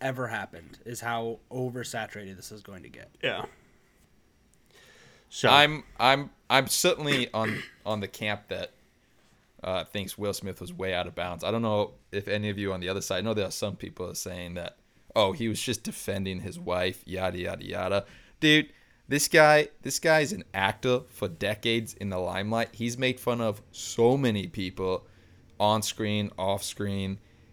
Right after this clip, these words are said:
Speaker 3: He is the topic of jokes twenty-four seven with his and her open relationship.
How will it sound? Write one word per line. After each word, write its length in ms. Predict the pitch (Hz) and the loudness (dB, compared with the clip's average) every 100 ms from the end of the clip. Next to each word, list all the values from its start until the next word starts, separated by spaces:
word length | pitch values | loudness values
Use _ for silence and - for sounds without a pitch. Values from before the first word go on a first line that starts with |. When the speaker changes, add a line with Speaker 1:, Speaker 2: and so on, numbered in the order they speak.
| - | -14
Speaker 3:
He 580 | - 131 131 123 123 - _ | -2 2 4 4 2 -6 _
is 420 | - 110 110 104 92 | 0 2 2 0 -2
the 100 | 107 | -2
topic 500 | - 120 - 120 117 | 2 2 2 0 -2
of 160 | 92 | -4
jokes 320 | - 101 95 | -2 -2 -2
twenty-four 540 | - - 117 113 - 104 | -8 -4 -2 -4 -6 -8
seven 400 | - 98 110 117 | -6 -6 -4 -4
with 160 | 90 98 | -6 -6
his 300 | 101 101 101 | -4 -4 -6
and 200 | 92 87 | -8 -8
her 320 | 90 95 95 - - - - | -4 -4 -4 -6 -16 -8 -2
open 340 | 101 117 98 | -2 -2 -4
relationship. 840 | 90 - 82 101 123 - 135 135 | -6 -8 -8 -8 -8 -2 -2 -2